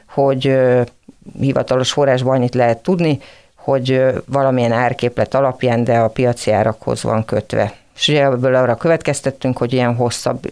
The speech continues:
néhány hónapos késéssel követi, hogy legalább kiegyensúlyozza a nagyon erősen, ö, ugráló árat. Tehát itt azért tényleg egészen durva dolgokra kell gondolni.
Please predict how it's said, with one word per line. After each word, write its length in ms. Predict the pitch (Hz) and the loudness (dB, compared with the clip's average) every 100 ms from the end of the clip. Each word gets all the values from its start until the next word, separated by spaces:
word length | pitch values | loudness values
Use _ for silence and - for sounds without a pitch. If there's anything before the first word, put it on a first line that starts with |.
| - | -6
néhány 380 | 127 120 117 117 | -2 0 0 0
hónapos 800 | 123 127 127 123 - 123 - - - | 2 2 2 0 -2 -4 -4 -6 -2
késéssel 600 | 123 - 117 - 120 120 | -2 0 0 0 -2 0
követi, 380 | 156 143 139 | 0 0 0
hogy 120 | 127 127 | 0 2
legalább 500 | 127 120 117 123 - - - - - _ - | 2 2 2 0 -4 -14 -14 -16 -20 _ -4
kiegyensúlyozza 1120 | 143 131 131 - - 131 123 127 135 123 120 | 0 2 2 0 0 0 2 0 0 0 0
a 140 | 120 - | -2 -2
nagyon 360 | 135 131 131 | -2 0 2
erősen, 680 | 123 117 123 - 139 120 123 - _ - - | 0 0 0 0 0 0 -2 -8 _ -18 -6
ö, 220 | - 123 - | -2 0 0
ugráló 680 | 131 131 120 117 123 127 113 - | -2 0 2 2 2 0 -4 -6
árat. 560 | 131 135 131 143 - | -2 0 0 -2 -4
Tehát 220 | 123 120 | -4 -2
itt 200 | 127 - | -4 -4
azért 220 | 131 131 123 | -4 -2 -2
tényleg 360 | 135 123 120 - - - - | 0 0 0 -6 -14 -12 -4
egészen 420 | 131 139 - 131 | -2 0 0 0
durva 240 | 135 131 | 0 0
dolgokra 500 | 127 131 127 127 123 | 0 0 0 -2 -4
kell 220 | 120 123 123 | -4 -2 0
gondolni. 640 | 131 147 151 151 156 143 | 0 0 2 2 2 -2